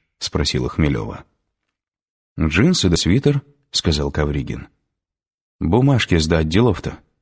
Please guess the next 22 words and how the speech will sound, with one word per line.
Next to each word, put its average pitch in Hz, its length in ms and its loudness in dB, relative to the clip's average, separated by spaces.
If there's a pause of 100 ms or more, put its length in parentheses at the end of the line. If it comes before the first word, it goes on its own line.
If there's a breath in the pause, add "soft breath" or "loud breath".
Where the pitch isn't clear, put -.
(460)
«Невесте 104 680 2
прийти 113 300 2
в 101 60 0
штанах 98 420 2
вроде 98 260 4
бы 101 160 4
не 101 120 4
романтично», 101 720 0 (320 soft breath)
сказала 73 440 -2
Хмелёва. 53 540 -4 (1080)
«Но 131 160 4
есть 147 320 2
у 143 40 4
меня 139 320 4
вольная 127 420 4
юбчонка 120 720 0 (280 soft breath)
со - 160 0
свитерком 85 540 0
под 85 160 0
тельняшку 87 500 2
Северного 82 480 2
флота. 82 460 -2